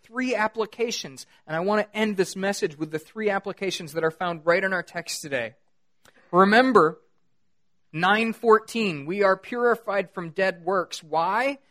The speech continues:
To serve the living God. If you've been purified, how are you serving him? If you are not serving him, there is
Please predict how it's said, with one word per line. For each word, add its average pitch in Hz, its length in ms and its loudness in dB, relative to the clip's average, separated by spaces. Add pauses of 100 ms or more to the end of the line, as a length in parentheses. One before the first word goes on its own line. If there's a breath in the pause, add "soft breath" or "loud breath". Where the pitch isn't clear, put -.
(200)
To 208 140 -4
serve 233 640 6
the 202 100 0
living 196 460 2
God. 156 500 0 (1040)
If 185 220 0
you've 220 200 -2
been 233 200 0
purified, 175 800 -2 (480)
how 247 340 0
are 240 120 6
you 208 240 -8
serving 190 560 -2
him? 110 320 -16 (1200)
If 147 180 -12
you 202 120 0
are 180 120 4
not 180 240 -2
serving 202 540 -2
him, 131 420 -14 (1300)
there 165 180 4
is 202 200 0